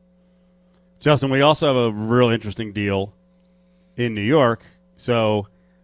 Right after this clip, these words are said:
I mean, I'll admit, the N B A for us is on the back burner. Football is ten and a half months a year. We're getting to the N B A here. And now, you know, if you haven't been paying attention, Kyrie Irving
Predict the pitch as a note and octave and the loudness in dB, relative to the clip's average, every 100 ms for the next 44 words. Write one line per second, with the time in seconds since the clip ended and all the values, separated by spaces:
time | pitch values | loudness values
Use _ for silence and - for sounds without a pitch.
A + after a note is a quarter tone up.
0 | _ - C#3+ F3 A3 D4 C#3+ C#3+ C#3 _ | _ -6 0 6 6 6 4 -2 -2 _
1 | _ _ - D#3 D#3+ G#3 A3 F3 D#3+ C3+ | _ _ -12 -10 -4 0 2 2 2 0
2 | B2+ A#2+ A#2 - A#2+ B2 B2 A#2 G#2+ G#2+ | -2 -2 -2 -6 -6 -4 -2 -4 -4 -6
3 | G#2 G#2+ G#2 G#2 G#2 F2 - F#3+ D3+ C3 | -4 -6 -6 -6 -8 -6 -2 2 2 2
4 | A#2 A2 G#2 - B2+ A2 G#2 G2+ G#2+ G2 | 0 -2 -4 -6 -8 -6 -6 -6 -8 -10
5 | F#2+ F#2+ F#2 G2 D#3+ E3+ D#3+ C3 B2+ B2 | -10 -8 -8 -2 0 2 0 -4 -6 -4
6 | A#2 A#2 A2 G#2+ G#2+ G#2+ G#2 G#2 C3 B2+ | -4 -4 -6 -6 -6 -6 -4 -4 -4 -4
7 | A#2 A2+ F#2 _ _ C#3 C#3+ G3+ E3 D3 | -2 -6 -6 _ _ -8 0 0 0 -4
8 | D3 A#2+ A#2+ G#2+ G#2 F#2 D#3 C#3 A#2 A2+ | -4 -4 -6 -6 -10 -4 -2 -2 -2 -2
9 | G2+ F#2+ | -4 -8